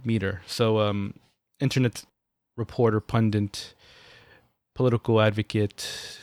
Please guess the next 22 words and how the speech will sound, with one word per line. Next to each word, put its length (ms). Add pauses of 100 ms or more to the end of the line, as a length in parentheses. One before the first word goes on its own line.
leftist, 760
Marxist, 600
internationalist, 1040 (420)
Michael 320
Brooks 640 (100)
has 200
passed 260
away. 320 (560)
Uh, 240
they 140
keep, 260 (340)
the 140
news 180
stories 320
keep 380
ranging 320
his 140
age 180
from 320
thirty-six 560
to 120
thirty-seven. 760